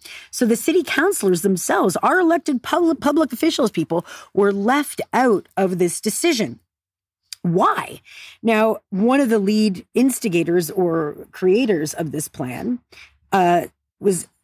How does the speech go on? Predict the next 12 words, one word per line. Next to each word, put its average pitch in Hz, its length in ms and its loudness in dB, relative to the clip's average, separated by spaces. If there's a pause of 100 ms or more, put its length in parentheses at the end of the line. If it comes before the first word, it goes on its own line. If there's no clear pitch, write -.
city 226 260 2
manager 196 540 2
Lynn 175 380 2
Livingstone. 240 600 0 (100)
And 175 160 2
when 196 140 4
she 226 140 0
was 180 220 0
asked - 600 -6 (340)
why 151 920 0 (760)
the, 185 360 -2
the 170 200 2